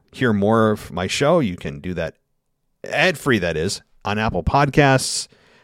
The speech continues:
My page has a subscribe now button to get ad-free. Patreon is ad-free. Dollar there, dollar at, uh, Apple Podcasts.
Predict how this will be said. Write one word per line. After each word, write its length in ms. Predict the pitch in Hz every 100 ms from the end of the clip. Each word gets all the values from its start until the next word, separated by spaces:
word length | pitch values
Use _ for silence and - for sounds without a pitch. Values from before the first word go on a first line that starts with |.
| _ -
My 160 | 92 87
page 380 | - 123 120 113
has 180 | 104
a 60 | 98
subscribe 500 | - 85 - 90 85
now 240 | 110 123
button 440 | 117 120 117 110 98
to 80 | 95
get 180 | 87 80
ad-free. 540 | 71 - 110 104 101
Patreon 500 | - 113 117 101 98
is 100 | 95
ad-free. 560 | 98 92 - 98 92 90
Dollar 520 | 107 117 117 113 107
there, 340 | 104 104 101
dollar 420 | 95 110 123 113
at, 160 | 104 104
uh, 260 | 98 98 101
Apple 220 | 120 107
Podcasts. 640 | - 98 101 101 92 -